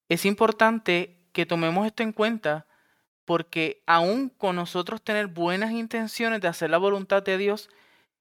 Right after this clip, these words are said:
nos contaminamos y al final no hacemos nada. Es importante que tomemos estos dos puntos en cuenta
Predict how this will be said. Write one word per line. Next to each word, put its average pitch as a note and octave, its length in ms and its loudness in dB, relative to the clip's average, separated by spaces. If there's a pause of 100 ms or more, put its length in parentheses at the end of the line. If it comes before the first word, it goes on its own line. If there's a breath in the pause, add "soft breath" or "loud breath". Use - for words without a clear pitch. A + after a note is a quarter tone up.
(140)
nos F3 200 0
contaminamos E3+ 1040 0
y F3 140 0
al E3 100 4
final F#3+ 520 -2 (220)
no D#3 220 -2
hacemos D3+ 360 -4
nada. B2+ 400 -4 (1900)
Es F3 120 4
importante G#3 580 4
que E3+ 80 0
tomemos F3+ 440 0
estos F3 180 -4
dos F3+ 140 0
puntos G3+ 400 -2
en G3+ 100 -4
cuenta G#3 480 -2